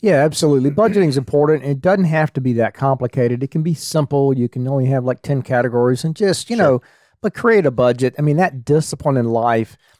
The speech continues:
Speaker 1: as they're alluding to here, it's not limited to finances, and it's contagious. You
Speaker 2: Mm-hmm.
Speaker 1: know, if you, if you're having some success in your budgeting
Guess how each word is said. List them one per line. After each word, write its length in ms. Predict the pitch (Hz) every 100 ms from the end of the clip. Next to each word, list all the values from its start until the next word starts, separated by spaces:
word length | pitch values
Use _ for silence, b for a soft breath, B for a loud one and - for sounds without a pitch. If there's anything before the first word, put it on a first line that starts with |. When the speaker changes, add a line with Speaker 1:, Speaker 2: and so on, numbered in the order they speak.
| _
Speaker 1:
as 280 | - 147 147
they're 200 | 139 127
alluding 440 | 117 120 139 135 117
to 220 | 123 110
here, 460 | 110 113 107 107 -
it's 200 | 127 -
not 240 | 170 -
limited 400 | 127 143 165 101
to 80 | 101
finances, 680 | - 139 127 90 92 98 -
and 140 | 147
it's 120 | 185
contagious. 720 | - 180 151 196 220 - -
You 120 | 110
Speaker 2:
Mm-hmm. 80 | 123
Speaker 1:
know, 200 | 123 135
if 140 | 139 -
you, 80 | 127
if 480 | 117 _ _ _ -
you're 100 | 127
having 380 | 151 185 220
some 200 | 180 165
success 840 | 135 139 - - 185 165 120 117 -
in 180 | 123 123
your 140 | 113
budgeting 800 | 95 135 165 139 113 107 107